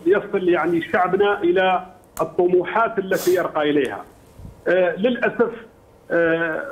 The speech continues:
بعض ال-، ال-، الأحزاب السياسية وبعض ال-، ال-، ربما، آه، نحسبهم على المعارضين أنهم لا يرضون للجزائر أي وضع إلا بالصورة التي يريدونها. ففي وقت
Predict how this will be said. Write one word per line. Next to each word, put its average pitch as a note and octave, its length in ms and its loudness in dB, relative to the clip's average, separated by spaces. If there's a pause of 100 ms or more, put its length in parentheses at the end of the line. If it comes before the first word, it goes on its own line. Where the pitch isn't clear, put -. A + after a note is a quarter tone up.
(160)
بعض G#3+ 260 2
ال-، F#3 200 -2
ال-، E3+ 200 -2
الأحزاب D#3+ 800 -2
السياسية G3 760 0
وبعض F#3 340 0
ال-، F#3+ 180 0
ال-، E3+ 460 -2
ربما، F#3 320 0
آه، F3+ 520 -2
نحسبهم F#3 500 0
على F#3 140 0
المعارضين F#3+ 720 0 (380)
أنهم G#3 340 2
لا A3+ 100 4
يرضون G#3+ 460 0
للجزائر G3 760 0
أي A3 260 2
وضع A3+ 360 2 (200)
إلا A3 260 4
بالصورة A#3 500 0
التي G#3+ 280 -2
يريدونها. F3+ 680 0 (640)
ففي G#3+ 1200 0
وقت B3 380 0